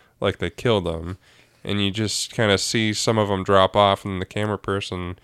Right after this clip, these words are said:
is the last one to, you know, kinda get us the farthest away,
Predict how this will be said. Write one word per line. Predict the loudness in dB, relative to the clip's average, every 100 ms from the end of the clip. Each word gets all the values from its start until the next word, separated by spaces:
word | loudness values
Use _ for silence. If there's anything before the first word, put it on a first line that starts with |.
| -20 -20 _ -8
is | -4
the | 2
last | 4 4 2 -2
one | -2 -2 -2
to, | -2 -2 -4 -8 _ _ _ _ _ _ -10
you |
know, | -8 -8 -6
kinda | -4 -4
get | -2 -2
us | -2 -6 -12
the | -10
farthest | 0 4 4 4 -6
away, | -6 0 0 0 -2